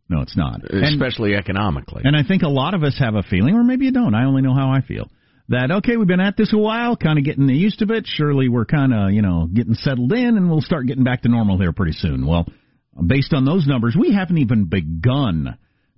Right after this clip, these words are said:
Speaker 1: to, uh, wrestle with this. I mean, we haven't even started yet.
Speaker 2: You said you only know how you feel. Why don't you ask me how I feel? You never ask me how I feel.
Speaker 1: God, the idea that we, I, I'm not gonna say this out loud to my family.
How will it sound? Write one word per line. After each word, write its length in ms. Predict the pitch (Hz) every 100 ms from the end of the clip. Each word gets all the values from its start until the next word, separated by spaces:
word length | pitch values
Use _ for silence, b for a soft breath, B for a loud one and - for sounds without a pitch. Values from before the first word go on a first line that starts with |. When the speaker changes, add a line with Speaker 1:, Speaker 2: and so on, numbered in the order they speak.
| - -
Speaker 1:
to, 440 | 120 104 87 76 69 - _ _ _ -
uh, 260 | 69 -
wrestle 380 | 87 78 - 73
with 160 | 64 55 -
this. 160 | -
I 40 | 135
mean, 160 | 165
we 60 | 180
haven't 140 | 202 185
even 140 | 147
started 720 | - - - 233 285 254 123
yet. 300 | 87 55 50 - _ _ _ _ _ _ _ -
Speaker 2:
You 200 | 85 92
said 300 | - 92 82
you 120 | 85
only 200 | 87 85
know 200 | 82 82
how 120 | 82
you 220 | 80 82
feel. 400 | 101 - 85 73 73 _ _ _ _
Why 120 | - 95
don't 140 | 123 -
you 80 | -
ask 320 | 95 120 - -
me 160 | 78
how 200 | 78 67
I 100 | 69
feel? 380 | 69 73 73 - _ _ _ _ _ _ _ _ _
You 140 | 107 95
never 320 | 127 147 131
ask 260 | 117 -
me 120 | 123 113
how 180 | 107
I 200 | 98 170 170 -
feel. 180 | - - _ _ _ _ _ _ _ _ _
Speaker 1:
God, 160 | 160 151
the 140 | 143
idea 320 | 170 202 196 190
that 100 | 135
we, 220 | 156 165
I, 140 | 127
I'm 180 | 135 180
not 120 | 269
gonna 140 | 233 175
say 220 | - 180
this 180 | 160 151
out 160 | 135
loud 220 | 117 135 117
to 60 |
my 120 | 92 85
family. 460 | 110 101 73 62